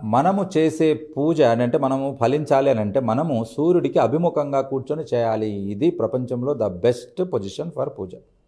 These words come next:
అయితే ఇక్కడ జనాలు ఓవర్ లాజిక్ యూజ్ చేసి అతిగా ఆలోచించి పటాలను తూర్పుకు తిప్పుతారు.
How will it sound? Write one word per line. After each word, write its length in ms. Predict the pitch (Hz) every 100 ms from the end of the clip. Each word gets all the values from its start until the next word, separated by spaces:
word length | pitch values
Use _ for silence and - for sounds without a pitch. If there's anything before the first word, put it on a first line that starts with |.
| _ _ _ _ _ _ _ _
అయితే 540 | 110 139 143 110 104 107
ఇక్కడ 480 | - - 110 95 101
జనాలు 600 | 104 123 143 113 101 98 - - _
ఓవర్ 360 | 120 120 151 156
లాజిక్ 580 | 147 135 135 - 120 -
యూజ్ 280 | 123 135 123
చేసి 420 | 104 - 104 107
అతిగా 380 | 107 - 143 147
ఆలోచించి 800 | 120 117 110 95 95 95 90 - _ _ _ _ _ _ _ _ _ -
పటాలను 420 | 123 208 220 208
తూర్పుకు 340 | 180 190 190 139
తిప్పుతారు. 380 | 107 - 87